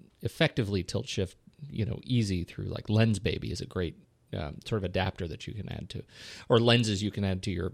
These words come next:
to your camera to, to, um, give these great sort of, uh, effects. But to, to end up using a,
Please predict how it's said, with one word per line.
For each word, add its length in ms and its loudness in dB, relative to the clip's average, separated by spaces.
to 120 -4
your 160 -6
camera 280 -2
to, 100 -4
to, 200 -2
um, 360 0
give 180 2
these 160 2
great 240 0
sort 160 -2
of, 140 -8
uh, 160 -4
effects. 520 2
But 220 -4
to, 180 0
to 220 -6
end 180 2
up 120 0
using 360 2
a, 140 0